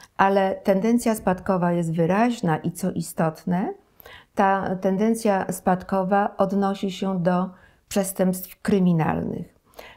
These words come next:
czyli tych przestępstw, które z punktu widzenia poczucia bezpieczeństwa obywateli są niezwykle istotne. Na te przestępstwa kryminalne składają się zabójstwa, rozboje, wymuszenia rozbójnicze,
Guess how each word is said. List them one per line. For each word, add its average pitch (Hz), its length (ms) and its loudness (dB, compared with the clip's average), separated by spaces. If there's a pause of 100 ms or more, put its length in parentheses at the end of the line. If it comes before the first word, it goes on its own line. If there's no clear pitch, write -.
czyli 180 220 -2
tych 247 240 -4
przestępstw, 202 720 -2
które 185 320 -2
z 185 60 -10
punktu 185 380 -4
widzenia 180 580 0 (440)
poczucia 208 420 -2
bezpieczeństwa 175 880 -2
obywateli 180 760 -2 (300)
są 226 180 0
niezwykle 202 580 0
istotne. 180 720 -2 (720)
Na 185 140 0
te 180 160 -2
przestępstwa 185 800 -2 (180)
kryminalne 190 760 2
składają 180 540 0
się 175 260 -2 (340)
zabójstwa, 175 840 0
rozboje, 175 680 2
wymuszenia 185 720 2
rozbójnicze, 170 800 -2